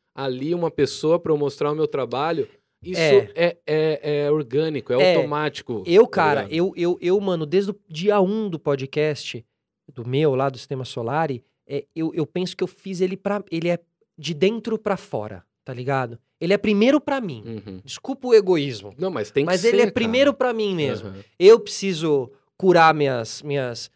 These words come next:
Speaker 2: minhas noias, eu preciso socializar um pouquinho mais, porque eu sou um cara antissocial, eu preciso aprender mais com outras pessoas, eu pre-, depois
Speaker 1: Preciso ouvir mais.
Speaker 2: preciso ouvir mais,
Speaker 1: É.
Speaker 2: preciso entrevistar aquela pessoa bem.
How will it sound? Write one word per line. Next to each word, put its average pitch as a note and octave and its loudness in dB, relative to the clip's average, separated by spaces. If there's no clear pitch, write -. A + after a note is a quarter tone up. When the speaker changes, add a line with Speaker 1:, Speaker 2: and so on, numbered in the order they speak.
Speaker 2:
minhas C#3+ -2
noias, G#3 6
eu G#3 8
preciso E3 0
socializar E3 2
um E3+ 0
pouquinho D#3+ -2
mais, D#3+ 0
porque E3+ -6
eu D3+ -2
sou D#3+ -2
um - -4
cara D3 2
antissocial, F#3+ 4
eu G#3 12
preciso F3 -2
aprender D#3+ -2
mais D#3+ 2
com D#3+ -8
outras D#3 -2
pessoas, G3 6
eu A3 8
pre-, A3 -10
depois F#3 -4
Speaker 1:
Preciso C#3 4
ouvir A#2+ 4
mais. D3+ -2
Speaker 2:
preciso D#3+ 2
ouvir F3+ 0
mais, G#3+ 0
Speaker 1:
É. - -20
Speaker 2:
preciso F#3+ -4
entrevistar G3 2
aquela F3+ 2
pessoa E3 -2
bem. G#3+ 4